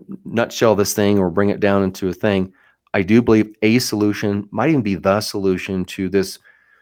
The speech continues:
settling. In other words, you know, it's gone so one way with the covid, the P P P money, the don't pay your mortgage, don't pay your rent, or you don't have to, you don't have to pay your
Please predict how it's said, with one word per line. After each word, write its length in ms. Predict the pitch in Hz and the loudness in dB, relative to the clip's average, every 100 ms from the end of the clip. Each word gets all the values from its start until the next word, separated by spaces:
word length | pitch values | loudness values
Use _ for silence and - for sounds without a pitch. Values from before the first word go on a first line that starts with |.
| _ | _
settling. 720 | - - 131 123 92 - - - _ - | -10 -2 0 2 -2 -4 -14 -20 _ -4
In 80 | 113 | 0
other 140 | 117 | 2
words, 280 | 107 101 95 | 2 2 0
you 80 | 113 | -2
know, 120 | 104 | -2
it's 80 | 95 | -2
gone 200 | 104 95 | -2 -4
so 320 | - - 139 | -4 0 4
one 340 | 127 110 110 101 | 4 4 2 2
way 200 | 101 101 | 2 2
with 140 | 95 | 0
the 80 | - | -4
covid, 380 | - 104 101 95 | 0 4 4 2
the 80 | 95 | -2
P 180 | 107 | -10
P 140 | 101 92 | -8 -6
P 220 | - 110 | -2 0
money, 460 | 104 101 101 98 95 _ _ _ | 2 2 0 -2 -6 _ _ _
the 160 | 95 90 | -2 2
don't 180 | 110 110 | 0 2
pay 100 | 104 | 0
your 100 | 101 | 2
mortgage, 300 | 98 98 107 | 2 2 0
don't 140 | 101 | -2
pay 120 | 110 | 2
your 120 | 98 95 | 2 2
rent, 280 | 92 95 | 0 -2
or 40 | 90 | -2
you 60 | |
don't 100 | 101 92 | -2 -2
have 200 | 98 - | -4 -2
to, 80 | 101 | -2
you 160 | 95 | 0
don't 100 | 95 | -2
have 100 | 95 | -4
to 40 | - | -4
pay 120 | 98 | 0
your 260 | 95 92 | 2 0